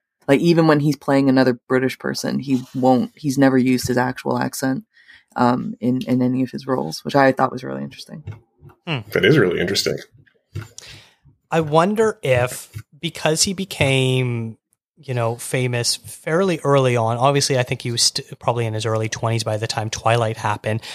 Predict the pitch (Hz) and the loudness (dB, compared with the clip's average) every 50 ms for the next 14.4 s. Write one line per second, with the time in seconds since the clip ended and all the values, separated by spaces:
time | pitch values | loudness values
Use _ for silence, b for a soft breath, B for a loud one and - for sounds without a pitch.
0 | B B B B - 127 - - 131 120 127 123 123 127 147 151 - 143 131 - | B B B B -2 0 0 0 0 0 2 2 2 2 2 0 -2 -6 -4 0
1 | - 123 113 107 104 104 110 113 117 113 113 110 104 - _ _ - - 127 127 | 2 2 2 2 0 0 2 4 4 4 4 2 -2 -4 _ _ -2 0 0 0
2 | 120 117 123 127 139 147 147 147 151 143 - - 147 - - - 127 - - 127 | 0 0 0 0 2 2 0 0 -2 -2 -4 -4 -10 -8 -4 -2 -2 -2 -2 -2
3 | 120 120 117 113 123 117 120 120 120 113 113 113 113 - - - - 135 127 127 | -4 -4 -4 -2 -2 0 0 0 0 0 0 0 -2 -4 -8 -12 -8 -4 -2 -2
4 | 123 127 123 123 123 117 127 123 127 - - - 127 120 120 117 120 117 117 113 | -2 0 0 0 -2 0 0 -2 0 0 0 0 0 0 2 2 2 2 2 0
5 | 113 - b b b b b b b b b b _ _ _ _ - 123 113 107 | -4 -8 b b b b b b b b b b _ _ _ _ -6 -4 -2 -2
6 | 107 107 110 - 135 147 147 143 151 175 - - 156 143 131 117 113 - - - | -2 -4 -4 0 2 4 4 4 4 2 0 -2 -2 0 2 2 0 2 2 2
7 | - 147 151 156 - - 151 156 160 170 175 170 196 202 - _ - - - - | 4 4 2 2 0 0 2 4 6 6 4 4 0 -4 -4 _ -14 -8 -4 -2
8 | 160 165 151 160 151 160 - - 147 139 139 135 131 127 123 123 127 120 127 120 | -2 0 0 0 0 0 2 2 2 0 0 0 2 2 2 2 2 2 0 -2
9 | 123 - - 131 131 131 131 127 127 123 123 127 127 127 127 - - - - 127 | -2 -2 -2 -2 0 0 0 2 2 2 2 2 0 -2 -4 -8 -12 -8 -8 -6
10 | - - - 143 131 120 120 120 120 120 - - - 131 120 - - 113 110 104 | -6 -4 -6 -6 -4 -2 -2 0 0 -2 -2 -4 -4 -4 -2 -2 -4 -6 -6 -8
11 | 107 123 120 127 131 117 104 107 107 110 123 135 127 143 139 - - 135 131 139 | -8 -4 -2 -2 -2 0 -2 -2 0 0 0 2 0 0 -2 0 0 0 0 0
12 | - - - 170 165 - - 135 - - 117 - 127 - - - 123 117 - - | 0 0 0 0 -2 -4 -8 -10 -6 -6 -6 -2 0 -2 -2 -2 -2 -2 0 0
13 | - 127 123 123 - - - - 123 117 117 113 110 107 113 - - - - - | 0 0 0 -2 -2 -4 -6 -6 -8 -6 -6 -6 -6 -6 -6 -2 0 0 0 0
14 | - 127 123 - - 135 135 139 | -2 -6 -6 -2 0 0 0 0